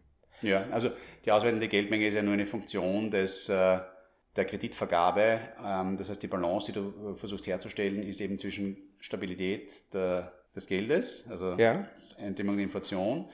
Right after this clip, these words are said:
Speaker 1: und gleichzeitig aber Verfügbarkeit von Kredit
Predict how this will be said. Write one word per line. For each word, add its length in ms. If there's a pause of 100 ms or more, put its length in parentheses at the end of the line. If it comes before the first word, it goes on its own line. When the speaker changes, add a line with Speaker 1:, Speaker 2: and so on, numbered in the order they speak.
(380)
Speaker 1:
und 180
gleichzeitig 580
aber 720 (300)
Verfügbarkeit 560
von 100
Kredit 460